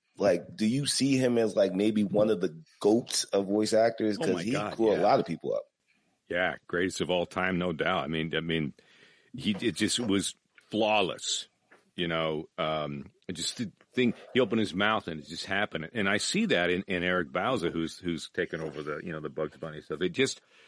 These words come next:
Speaker 2: I don't know what it is. It just, it just, just happens. And, and all my career in life, <coughs> all I wanted, wanted to do is, is to kind of, uh, when I get a script in or something to read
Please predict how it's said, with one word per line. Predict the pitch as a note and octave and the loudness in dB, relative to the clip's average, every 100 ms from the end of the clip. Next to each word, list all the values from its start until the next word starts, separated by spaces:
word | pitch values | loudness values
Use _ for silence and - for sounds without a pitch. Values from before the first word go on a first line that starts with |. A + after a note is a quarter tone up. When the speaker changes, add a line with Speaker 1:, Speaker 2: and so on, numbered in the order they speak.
| _ _ _ _ - C3+ - | _ _ _ _ -6 -4 0
Speaker 2:
I | |
don't | C#3+ C3+ | 2 4
know | A2+ | 4
what | A#2+ A2+ | 4 4
it | A2 | 4
is. | B2 F2+ | 2 2
It | F#2 | -2
just, | E2 G2 - | -2 -2 -2
it | F#2 | -2
just, | A#2 G2+ - | -2 -4 -6
just | - F#2+ - | -6 -4 -2
happens. | A2 A2+ - - - - - - _ _ | 0 0 -2 -8 -10 -12 -16 -20 _ _
And, | F2+ F2+ - | -2 -2 -2
and | G2+ F2+ D2+ - - - - - - | -2 -2 -4 -10 -20 -20 -12 -12 -4
all | A2 C#3 | 0 2
my | B2+ A#2 C3+ G2+ - - | 2 2 0 -2 -8 -12
career | - G#2+ F#2 F2 E2 | -2 2 4 4 2
in | E2 | 0
life, | E2 F2+ - - - - G#2 G#2 | 2 6 8 8 6 6 4 4
<coughs> | |
all | B2+ C#3+ C3+ | 4 4 4
I | A#2+ | 2
wanted, | A#2 A2 G#2 | 2 2 2
wanted | G#2+ F#2+ | 0 0
to | |
do | F#2 G2+ | 2 4
is, | F#2+ - | 2 0
is | G#2 - | -2 -4
to | - | -2
kind | G#2 F#2 | 0 2
of, | D#2+ D#2+ - - | 2 0 -2 0
uh, | D3+ F2+ F2 | 2 2 0
when | F#2+ G2 | 0 0
I | A2 | 0
get | G#2+ E2+ | 0 -2
a | |
script | - - A#2 - | -4 -2 -2 0
in | G2 | -2
or | E2+ | -2
something | G#2+ F#2+ | -4 -4
to | F2 | -4
read | E2+ G2 | -4 -4